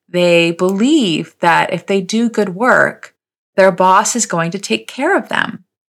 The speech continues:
And they may even have that old school mentality that if I just work hard and I keep my head down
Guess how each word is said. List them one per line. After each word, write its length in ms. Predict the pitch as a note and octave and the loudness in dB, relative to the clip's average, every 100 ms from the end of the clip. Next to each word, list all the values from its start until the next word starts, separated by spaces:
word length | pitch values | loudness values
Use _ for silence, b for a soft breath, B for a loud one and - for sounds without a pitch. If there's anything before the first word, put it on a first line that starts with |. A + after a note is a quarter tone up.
| _ | _
And 680 | G#3 G#3+ G#3+ G#3+ G#3+ - - _ _ _ - | -2 0 0 0 -2 -2 -6 _ _ _ 2
they 140 | B3+ | 4
may 380 | B3+ C#4 F#4 B4+ | 4 2 0 -2
even 280 | D4 B3+ A#3 | -4 -2 -2
have 840 | G3 - G#3+ G#3 F3 D#3 G#3 A#3+ _ - | -2 -4 -2 0 0 0 -4 -10 _ -4
that 260 | F3+ - - | -4 -4 -4
old 300 | G3+ G#3+ B3 | -2 0 -2
school 300 | - - G#3 | -4 -2 0
mentality 880 | G3 F3 E3+ F#3 F3+ G3+ F#3 - D#3+ | 0 -2 -4 0 2 2 0 -6 -8
that 420 | E3+ D#3+ D#3 - _ _ _ _ | -4 -2 -2 -4 _ _ _ _
if 80 | _ | _
I 180 | A3+ C#4 | 2 2
just 300 | C#4+ C4 - | 2 -4 -2
work 200 | G#3 B3+ | 2 2
hard 500 | C4 A3+ A3 G#3+ G#3+ | 0 0 2 4 4
and 220 | G#3+ E3 - | 0 -6 -6
I 80 | |
keep 260 | - - A#3+ | -8 -6 0
my 120 | C4 | 2
head 280 | A#3+ G3 G3+ | 2 0 -2
down 540 | G3 F#3 F#3 F3+ F3 | 0 0 0 -2 -6